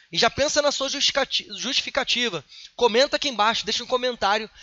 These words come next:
que vai ser legal a gente discutir. É, o que que você faria nesse par de seis? Você daria raise, entraria de limp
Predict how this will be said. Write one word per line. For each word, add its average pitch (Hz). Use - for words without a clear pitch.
que 208
vai 220
ser 233
legal 220
a 214
gente 214
discutir. 208
É, 208
o -
que 311
que -
você 370
faria 269
nesse 240
par 226
de 220
seis? 190
Você 202
daria 196
raise, 226
entraria 196
de 160
limp 202